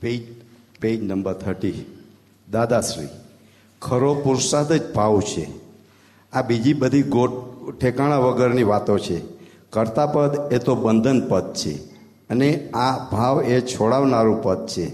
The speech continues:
આમ કરો, તેમ કરો, ફલાણું કરો, તો લોકો બંધાયા ને એનાથી.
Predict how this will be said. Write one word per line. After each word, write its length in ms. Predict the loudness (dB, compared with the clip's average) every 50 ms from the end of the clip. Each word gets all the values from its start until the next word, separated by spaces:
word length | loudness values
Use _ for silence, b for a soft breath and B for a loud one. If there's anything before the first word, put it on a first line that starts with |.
| -10 B B B B B _ -4
આમ 200 | 0 0 0 0
કરો, 360 | 0 0 0 2 4 4 2
તેમ 400 | 2 2 2 2 4 4 2 0
કરો, 360 | 0 2 2 2 2 0 -2 -2 0
ફલાણું 400 | 2 2 4 4 4 2 2 2
કરો, 400 | 2 2 2 2 0 -2 B B B B B B -2
તો 100 | 0 2
લોકો 360 | 4 4 4 4 4 2 0
બંધાયા 480 | 0 2 0 0 0 2 2 2 2 2
ને 120 | 2 2
એનાથી. 420 | 2 2 0 -2 -2 -4 -4 -4